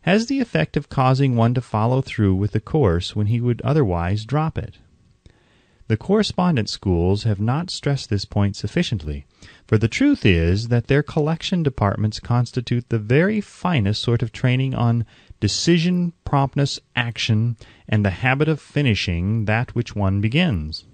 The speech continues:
I learned this from experience more than twenty-five years ago.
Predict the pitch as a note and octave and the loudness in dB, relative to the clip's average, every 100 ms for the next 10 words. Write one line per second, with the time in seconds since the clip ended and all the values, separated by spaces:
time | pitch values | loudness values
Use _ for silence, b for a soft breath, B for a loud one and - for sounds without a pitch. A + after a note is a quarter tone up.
0 | - _ _ b b b b b b F#2 | -20 _ _ b b b b b b -2
1 | F#2 A2 G2+ F#2 - F#2+ F#2 - C3+ D3 | 4 4 4 0 -2 -2 -4 0 2 4
2 | G2+ F2 G#2 G2 G#2 - C3 C#3 C#3+ C3 | 2 0 0 0 0 0 0 0 0 0
3 | D3 G3+ C#3+ F#2 E2+ | 0 -2 -2 -2 -2